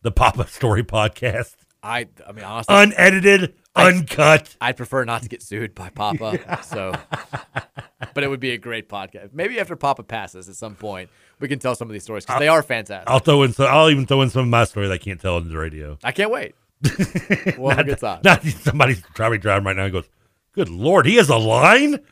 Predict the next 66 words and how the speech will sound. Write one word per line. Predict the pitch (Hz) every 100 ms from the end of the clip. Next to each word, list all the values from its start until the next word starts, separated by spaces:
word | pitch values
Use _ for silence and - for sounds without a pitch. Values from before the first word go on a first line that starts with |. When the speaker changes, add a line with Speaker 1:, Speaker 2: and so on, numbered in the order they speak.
| _ _ -
Speaker 1:
There's | 185 254
a |
line | 202 175 214 269
he | 240
hasn't | 233 180 139
crossed?" | - 135 143 208 302 - - _ _ _
Speaker 2:
All | -
right, | 117
let's, | 131 175 165
uh, | 202
b-, | 170 165 165
before | 160 139 208
we | 180
wrap | 156
up | 131
the | 135
segment | 139 127 120
here, | 117
I, | 113 110
I | 135
do | 160
wanna | 151
play | 139
out, | 131 117
you | 123
got | 135 123
the |
Griff, | 123 131 120 - - _
uh, | 113 107
story | - 127 110
there | 104 101
in | 101 95
the, | 92 90 90 _
uh, | 78 78 _
potted | 101 98
up | 92 90
there. | 92 92 90 _ _ _
Um, | - 98 92
this | 113
was, | - 135 139 147
to | 151
me, | 202
I | 247
thought | 170 160
this | 147 120
was |
the, | 107 117 -
the | 117
best | 117 117
moment | 110 101 92
Speaker 1:
Oh, | 85
Speaker 2:
of |
Speaker 1:
yeah. | 76 101
Speaker 2:
last | 98 85
night. | 87 80
Griff | 104 104
telling, | - 104 98
telling | - 110
the | 98
story | - 101 98
about | 92 95
his | 92 92
relationship | 95 92 92 90 -
with | -
Coach | 80 73
Crum. | - 50